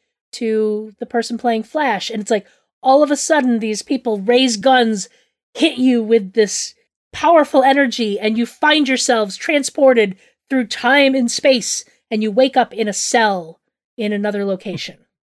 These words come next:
And it's like, it's this thing that is done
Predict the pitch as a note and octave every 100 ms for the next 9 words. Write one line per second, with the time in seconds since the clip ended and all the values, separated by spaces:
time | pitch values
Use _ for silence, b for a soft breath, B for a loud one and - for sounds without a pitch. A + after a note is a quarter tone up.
0 | _ _ - D4+ D#4 D#4+ D4 - _ _
1 | - D4 - B3+ B3 - F4 A4+ E4+ A#3
2 | G3+ A3 G#3 G3 D4+ C4+ A3+